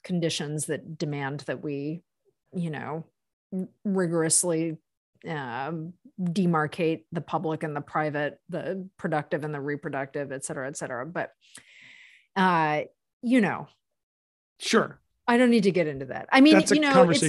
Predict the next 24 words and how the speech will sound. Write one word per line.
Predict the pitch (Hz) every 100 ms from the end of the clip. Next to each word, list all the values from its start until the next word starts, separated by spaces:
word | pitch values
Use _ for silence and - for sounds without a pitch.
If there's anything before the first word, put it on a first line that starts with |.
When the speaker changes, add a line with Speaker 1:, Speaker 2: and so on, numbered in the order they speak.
| 139
Speaker 1:
it's, |
Speaker 2:
for | -
a | 131
different | 135 -
day. | - _
Speaker 1:
it's | 277 320
a |
funny | - 349 349
thing | 311 285
to | 247
do | 202 196
in | 190 180
a, | 170 160 - _ -
to | 226 -
end, | 208 196 190 180 - _ -
do | 214 202 185
in | 175
a | 185
book | 165 170 - -
that, | 165 151 139 _ -
um, | 165 147 143 151 -
gives | 165 170 160
us, | 160 151 - - -
um, | 160 151 143 139